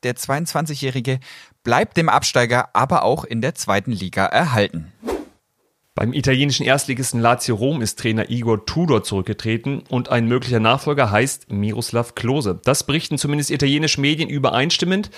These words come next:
Speaker 2: Der fünfundvierzigjährige W-M-Rekordtorschütze ist von zweitausendelf bis zu seinem Karriereende zweitausendsechzehn für Lazio auf Torjagd gegangen.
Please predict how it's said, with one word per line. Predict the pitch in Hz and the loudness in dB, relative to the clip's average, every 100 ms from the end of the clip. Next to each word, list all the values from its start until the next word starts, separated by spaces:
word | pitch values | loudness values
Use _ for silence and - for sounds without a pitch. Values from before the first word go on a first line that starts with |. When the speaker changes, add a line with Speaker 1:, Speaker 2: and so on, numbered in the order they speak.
| - - - - | -16 -16 -16 0
Speaker 2:
Der | 135 | 2
fünfundvierzigjährige | 151 196 170 190 180 165 160 156 135 | 4 2 2 2 2 2 2 2 2
W-M-Rekordtorschütze | 127 135 - 120 113 135 139 139 123 127 - | 2 2 0 -2 0 0 2 0 0 -2 -2
ist | 113 113 | -4 -2
von | 117 110 | -2 -2
zweitausendelf | - 107 104 104 123 147 - | 2 2 2 2 2 2 0
bis | 147 - | -2 0
zu | 131 | 0
seinem | 120 117 110 | 2 2 2
Karriereende | 110 107 104 101 104 | 0 2 2 2 0
zweitausendsechzehn | - 110 110 131 104 98 - 104 98 | 0 2 2 0 0 0 0 -4 -2
für | - | -2
Lazio | 98 85 87 - | 2 2 0 0
auf | 71 - | -2 -2
Torjagd | - 117 101 80 - | -2 0 0 -2 -6
gegangen. | 71 71 | -10 -10